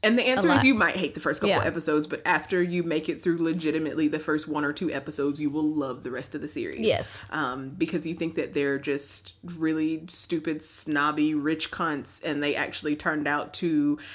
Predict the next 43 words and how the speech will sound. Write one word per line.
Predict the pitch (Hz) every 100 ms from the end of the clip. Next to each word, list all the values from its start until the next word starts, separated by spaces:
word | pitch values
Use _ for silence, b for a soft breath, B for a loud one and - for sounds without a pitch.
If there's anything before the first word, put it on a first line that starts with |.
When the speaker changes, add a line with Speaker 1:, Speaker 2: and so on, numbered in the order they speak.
| B B
Speaker 1:
have | - 190 202
some | - 233
substance, | - 233 226 254 233 240 -
and | 170
then | 160 156
they | 151
also | 165 160 - 175 170
learn | 160 156 156 160 156 151
a |
lot | 147 135 131 127 - -
and | 143 143 143
gain | 147 139
a | 131
lot | 135 95
of |
substance. | - 127 - 135
And | -
it's | 185 220
really, | 208 240 233
really | 220 214
cute, | 208 180 175
and | 180
it's | 123 202
really, | 202 214
really | 208 196 196
funny, | - 160 233 208
and | 165
Speaker 2:
Yes. | 156
Speaker 1:
it's |
really | 175 180 190
progressive | 190 180 156 151 160 156
in | -
only | 160 175 170
a | 165
way | 156 139
that | 143
I | 147
swear | - 143
to | 135
God | 127 127
Canadians | 156 127 135 143
could | - 156
be. | 131